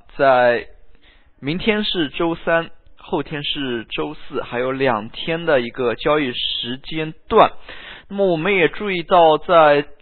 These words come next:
这两天呢，行情的一个缩量呢是大概率事件。从往年的一个行情来看，那么长假之前的两天呢，可以说市场的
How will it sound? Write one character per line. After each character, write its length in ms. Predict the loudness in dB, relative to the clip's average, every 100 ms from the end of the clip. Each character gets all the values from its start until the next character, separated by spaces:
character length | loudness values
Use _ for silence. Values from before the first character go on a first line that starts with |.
| -14
这 160 | 0 4
两 280 | 4 2
天 280 | -4 -8 -6
呢， 220 | 0 0 0 -10 _ -20 _
行 360 | _ -2 -2 -2
情 280 | -6 -6 -2
的 100 | -2
一 80 | -2
个 160 | -4
缩 400 | -6 -8 -2 0
量 260 | 2 2 0
呢 120 | -4
是 500 | -6 -6 -6 -6 -6 -12 -20 -20 _
大 140 | 2 4
概 140 | 2
率 120 | -2
事 200 | -6 -8
件。 260 | -6 -6 -6 -10 -20 -20 -20 -20 _ _ _ _
从 440 | -12 2 4 4 0 -16 -20 2
往 500 | 8 10 8 4 -6
年 360 | -2 -2 -2
的 100 | -2
一 80 | -2
个 80 | -4
行 200 | -8 -10
情 120 | -8
来 160 | -6 -6
看， 300 | -4 -6 -6 -10
那 100 | -12
么 240 | -6 -6
长 280 | -6 -8 -10
假 300 | 0 4 4 2 -12 -16
之 220 | -6 -6
前 420 | -6 -10 -6 -6 -4
的 80 |
两 260 | 0 0 -2
天 240 | -8 -10
呢， 160 | -4 -6
可 160 | -2 -4
以 140 | -4
说 360 | -4 0 0 -2 -20 -20 -20 _ _ _ _ _ _
市 500 | -4 -2 0 -2 -4
场 380 | -4 -4 -6 -4
的 240 | -2 -2